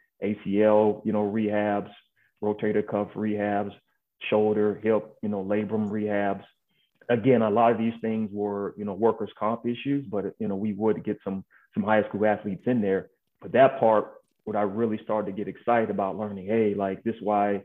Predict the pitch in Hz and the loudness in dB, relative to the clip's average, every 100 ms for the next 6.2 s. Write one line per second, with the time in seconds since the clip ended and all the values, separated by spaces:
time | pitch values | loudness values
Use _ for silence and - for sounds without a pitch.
0 | _ _ _ - 104 101 98 - - 117 | _ _ _ -6 -4 0 -2 -4 -2 -2
1 | - - 107 107 107 104 107 - 104 101 | -2 -10 -10 -4 0 2 2 0 -2 0
2 | 95 101 113 120 107 101 95 87 104 80 | -2 0 2 2 2 -2 -4 -4 -4 -4
3 | 85 95 98 92 95 113 110 113 120 113 | -6 -8 -8 -6 -2 2 4 4 6 4
4 | 104 104 - 107 107 101 87 113 117 107 | 2 0 0 2 2 -2 0 0 0 -6
5 | - 113 98 95 107 110 101 - 107 104 | -4 -4 -4 -4 -4 -4 -8 -2 0 0
6 | 98 | -2